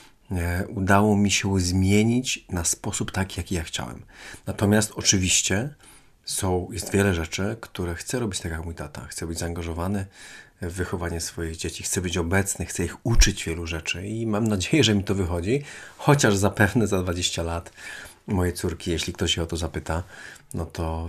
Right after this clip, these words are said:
też powiedzą, że: "Ach, tata niekoniecznie był idealny, tak jak mu się wydawało".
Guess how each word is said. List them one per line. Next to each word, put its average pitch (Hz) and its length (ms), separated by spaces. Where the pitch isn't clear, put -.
też - 160
powiedzą, 80 420
że: 80 260
"Ach, 123 420
tata 85 300
niekoniecznie 82 560
był 76 220
idealny, 82 540
tak 85 140
jak 80 120
mu 82 80
się - 100
wydawało". 92 500